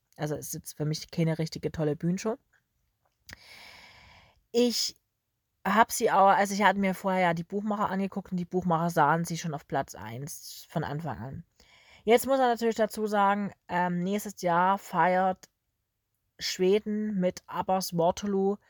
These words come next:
fünfzigjährige E S C,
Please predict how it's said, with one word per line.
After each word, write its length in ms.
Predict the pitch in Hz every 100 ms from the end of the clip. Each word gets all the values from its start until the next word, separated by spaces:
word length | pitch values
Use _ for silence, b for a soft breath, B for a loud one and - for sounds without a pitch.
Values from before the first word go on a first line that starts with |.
| b b
fünfzigjährige 1500 | - - 190 190 - 180 180 165 165 165 165 156 156 151 151 - _ _ _ _ _ _ -
E 140 | 160
S 400 | 156 - - -
C, 480 | - 151 147 147